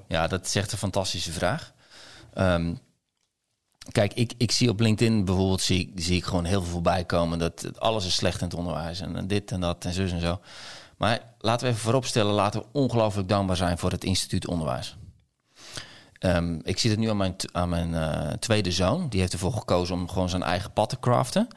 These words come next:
in het leven. En dus niet naar school te gaan. En, eh,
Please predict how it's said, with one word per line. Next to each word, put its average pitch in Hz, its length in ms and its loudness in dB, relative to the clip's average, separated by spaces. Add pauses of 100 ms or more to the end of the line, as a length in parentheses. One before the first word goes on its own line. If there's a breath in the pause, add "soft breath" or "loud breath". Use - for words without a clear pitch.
(560 loud breath)
in 98 200 2
het 101 80 2
leven. 117 460 2
En 95 140 0
dus 90 140 -2
niet 110 160 4
naar 110 120 4
school 120 220 2
te 110 120 0
gaan. 120 340 0
En, 85 540 -2
eh, 82 180 -4